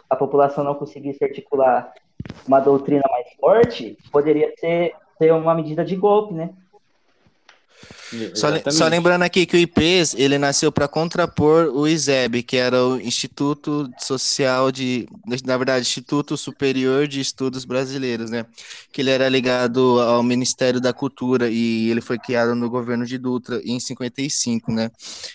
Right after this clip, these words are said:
Speaker 3: Então ele era mais, ah, ligado à, à ala da esquerda, né? Porque é tanto que o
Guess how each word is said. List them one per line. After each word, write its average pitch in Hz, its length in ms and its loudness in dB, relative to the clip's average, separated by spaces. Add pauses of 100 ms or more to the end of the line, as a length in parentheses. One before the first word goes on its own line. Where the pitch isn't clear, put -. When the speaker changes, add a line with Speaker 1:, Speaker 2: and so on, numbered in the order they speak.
Speaker 3:
Então 135 300 -2
ele 131 120 2
era 135 200 2
mais, 135 260 -2
ah, 139 320 0
ligado 131 360 -2
à, 131 120 0 (100)
à 127 100 0
ala 131 140 -2
da 147 140 -4
esquerda, 131 440 -2
né? 120 120 -2
Porque - 240 -6
é 127 100 0
tanto 135 340 -6
que 135 380 -4
o 113 400 -4